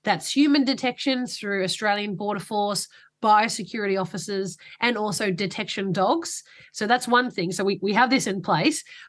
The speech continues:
but this is a complementary tool that we're looking at here. So this is really key. So this is not to replace people for detecting illegal wildlife trafficking, but more of a, an assistance using artificial intelligence.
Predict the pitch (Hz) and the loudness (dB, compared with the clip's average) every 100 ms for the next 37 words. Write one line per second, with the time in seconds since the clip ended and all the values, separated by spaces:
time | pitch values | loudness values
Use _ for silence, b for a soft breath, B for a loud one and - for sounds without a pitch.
0 | - 214 285 320 320 247 202 - 262 262 | 0 0 2 2 0 -2 -4 2 2 2
1 | 247 247 226 220 - 202 - 233 202 185 | 2 0 0 0 -2 -4 -2 0 2 2
2 | 196 196 220 - 208 160 165 208 170 - | 2 0 -2 -4 -2 -2 -2 -2 -2 -2
3 | 185 190 180 214 160 B B 214 240 254 | -4 -4 -4 -4 -4 B B 0 4 4
4 | 226 180 226 175 156 185 226 240 233 254 | 2 -2 0 0 -2 -4 -4 -2 2 2
5 | 247 240 220 254 233 233 240 247 208 196 | 2 -2 0 2 2 0 -2 0 0 0
6 | 294 B B - 202 196 202 196 214 190 | 0 B B -6 -4 -2 -2 -4 -2 -2
7 | 190 196 190 185 180 175 175 170 185 165 | 0 0 2 2 4 4 2 0 -2 -2
8 | 175 220 277 B B - 220 220 214 208 | -4 -2 -2 B B -2 2 4 4 4
9 | 202 185 B B - 214 - - 277 - | 4 4 B B -2 -2 -2 0 0 0
10 | 233 202 170 226 214 202 202 202 202 190 | -4 -4 -4 -4 -2 -2 0 2 2 0
11 | 208 - 185 185 180 - 233 185 170 170 | -6 -4 -2 0 -2 0 0 2 0 -2
12 | - - | -10 -12